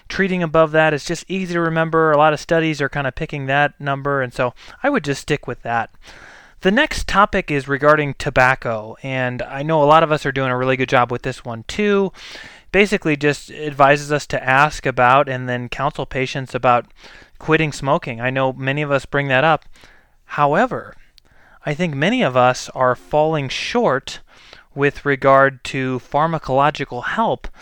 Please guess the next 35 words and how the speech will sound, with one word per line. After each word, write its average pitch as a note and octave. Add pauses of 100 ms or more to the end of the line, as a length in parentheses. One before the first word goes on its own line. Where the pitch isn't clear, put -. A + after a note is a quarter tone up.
(220)
in C3+
quitting D3+
people, C3 (240)
uh, D3
in C#3+
helping C#3+
people B2+
quit -
tobacco. A#2+ (540)
Tobacco A3
is D#3+ (140)
chemically, E3+ (680)
I D3
should C#3
say C3+
nicotine D3
in C3
tobacco C3
is C3+
chemically B2+
addictive, - (520)
and C3+
it A#2
controls G3+
us, F#3+
and C3+
it's A#2+
very G3
hard E3
to D3
get C3
off B2+
of A#2+ (500)
without B2
help. G#2+